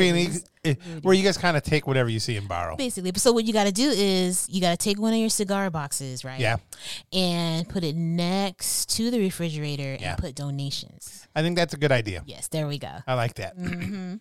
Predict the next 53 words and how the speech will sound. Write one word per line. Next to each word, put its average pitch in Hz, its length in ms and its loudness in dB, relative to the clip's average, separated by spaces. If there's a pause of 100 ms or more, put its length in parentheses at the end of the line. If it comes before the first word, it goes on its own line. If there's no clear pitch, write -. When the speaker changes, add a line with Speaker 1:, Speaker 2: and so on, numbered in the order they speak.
(120)
Speaker 1:
<clears throat> - 180 -20
I 160 120 0
like 170 200 0
that 117 160 -2
because, 151 260 0
you 180 60 2
know, 185 120 4
we 190 100 6
haven't 226 260 6
been 214 160 0
collecting 208 460 2
the 185 80 -2
kiddie 240 280 -2
funds 113 300 0
for 110 140 -4
a 110 60 0
long 123 260 0
time. 156 460 -2
Speaker 2:
Right. 190 260 -2
You, 349 80 -10
you 415 160 0
know, 403 80 -2
times 415 260 0
is 415 120 0 (100)
rough. - 280 -4 (240)
Speaker 1:
I 117 100 0
Speaker 2:
You 117 60 2
Speaker 1:
know. 95 140 -2
Speaker 2:
know, 285 200 -8
the - 100 -4
pockets 311 380 -2
is 269 100 -6
kinda, 262 440 0
you 311 60 -2
know, 202 300 0
uh 190 420 -2
Speaker 1:
Uh, - 160 -4
you're 143 240 2
saying 156 240 2
your 147 120 2
pockets 147 380 0
are 143 80 2
empty? 143 300 -2 (240)
Speaker 2:
I 247 140 -2
didn't, 277 160 2
nah, 180 160 2
I 170 80 2
didn't 339 120 -4
say 349 140 -6
empty. 190 420 -4
Speaker 1:
<clears throat> - 200 -6
Speaker 2:
Kinda 226 200 0
light. 185 280 -6